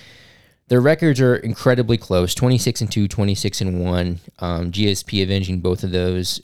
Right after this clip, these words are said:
J-, Jo-, Jones does have more defenses in, of his title. He has three more defenses. He has one more title fight win.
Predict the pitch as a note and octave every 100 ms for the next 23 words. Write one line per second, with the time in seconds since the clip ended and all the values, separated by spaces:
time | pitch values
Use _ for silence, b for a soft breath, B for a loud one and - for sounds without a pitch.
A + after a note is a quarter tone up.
0 | A#2 A2+ - _ A2 A2 A#2 - - A2+
1 | A#2+ B2+ A#2 G#2 G#2+ A2+ A#2 G#2+ A2+ A2+
2 | G#2 G#2 G2 - G2+ - G2 G2 A2 G#2+
3 | - - G2 F#2+ - F#2+ F#2 - - G#2+
4 | G2 G#2 G2+ F#2 F2+ F2 - G2 G2 F#2+
5 | F2+ F#2+ F#2+ - F#2 - B B B B
6 | G#2 G2 F#2+ G2 A2+ A2 A2 G#2 G#2+ G#2
7 | - G2+ F#2 F#2+ G2+ G#2